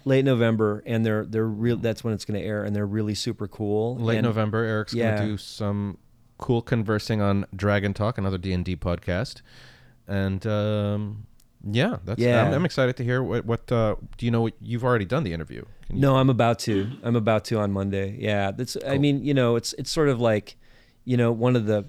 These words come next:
Speaker 1: one of the, the side benefits of being on two great, uh, uh, world-builded shows,
Speaker 2: Mm-hmm.
Speaker 1: uh, uh, uh, both Mister Robot and Walking Dead, is sometimes you get asked to do really cool stuff. And that's the,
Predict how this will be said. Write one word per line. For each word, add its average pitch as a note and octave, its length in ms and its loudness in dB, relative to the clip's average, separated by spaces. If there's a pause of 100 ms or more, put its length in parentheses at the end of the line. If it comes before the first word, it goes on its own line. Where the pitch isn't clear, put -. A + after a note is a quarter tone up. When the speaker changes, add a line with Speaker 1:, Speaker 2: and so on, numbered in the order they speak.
Speaker 1:
one A2+ 320 -2
of G2+ 80 -2
the, G#2 260 -6
the G#2+ 160 -6
side A2 340 0
benefits G#2 520 -4
of F#2+ 120 -8
being G#2+ 300 -2
on G2 160 -2
two A2 240 -4
great, G2+ 320 -4 (220)
uh, G#2+ 40 -10 (500)
uh, G2 60 -8
world-builded A2+ 640 0
shows, G2+ 640 -4
Speaker 2:
Mm-hmm. G2+ 160 -6
Speaker 1:
uh, G#2+ 300 -4 (120)
uh, G#2 380 -2
uh, G#2 140 -10
both G#2 340 -10
Mister G#2+ 260 -6
Robot G2+ 300 -2
and G2 80 -6
Walking G2 340 -6
Dead, G2 220 -4
is F#2+ 100 -6
sometimes G2+ 460 -4
you G2 60 -8
get G2 120 -8
asked F#2+ 260 -8
to F#2+ 60 -14
do F#2 140 -8
really G2 300 -10
cool E2+ 240 -14
stuff. - 480 -14 (580)
And A2 180 -2
that's A2+ 220 -4
the, G#2+ 160 -6